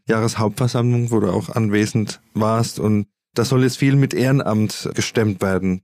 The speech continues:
Gleichzeitig ist so ein Zentrum Bedingung für die Zweitliga-Lizenz. Irgendwie, äh, entfernt man sich da grad, was das eine und was das andere betrifft. Oder wie hast du das bei der Hauptversammlung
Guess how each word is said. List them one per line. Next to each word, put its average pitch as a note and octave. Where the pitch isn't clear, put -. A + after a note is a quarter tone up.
Gleichzeitig G#2+
ist -
so G#2
ein G#2
Zentrum G#2+
Bedingung A2+
für A#2
die G#2
Zweitliga-Lizenz. A2+
Irgendwie, A2
äh, F2
entfernt A2
man A2
sich G#2+
da F#2+
grad, F#2+
was G2+
das G2
eine G#2
und G#2
was G2
das -
andere G#2
betrifft. -
Oder F#2+
wie A2
hast G#2+
du A#2+
das G#2+
bei G#2+
der G2+
Hauptversammlung G#2+